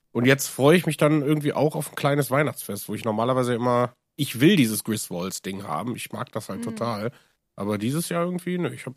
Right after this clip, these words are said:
Speaker 1: bin, bin ruhig, find ich gut.
Speaker 2: Ja.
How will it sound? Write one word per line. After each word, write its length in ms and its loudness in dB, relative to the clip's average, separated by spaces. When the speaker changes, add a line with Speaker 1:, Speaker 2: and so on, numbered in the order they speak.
Speaker 1:
bin, 200 2
bin 140 6
ruhig, 460 10
find 160 -4
ich 60 -14
gut. 240 0
Speaker 2:
Ja. 300 -10